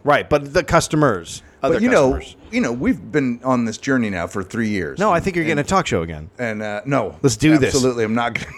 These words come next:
Speaker 2: <laughs>
Speaker 1: Talk show two, try it again. I'm Greg Barrett.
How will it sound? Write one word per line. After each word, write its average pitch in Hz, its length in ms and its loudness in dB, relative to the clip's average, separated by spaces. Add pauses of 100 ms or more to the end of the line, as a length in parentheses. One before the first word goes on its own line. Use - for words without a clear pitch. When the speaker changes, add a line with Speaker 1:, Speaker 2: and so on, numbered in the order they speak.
Speaker 2:
<laughs> - 180 -4
Speaker 1:
Talk 320 220 0
show 320 240 2
two, 294 540 0
try 214 300 2
it 233 60 2
again. 214 380 2
I'm 202 140 0
Greg 240 260 0
Barrett. 226 420 0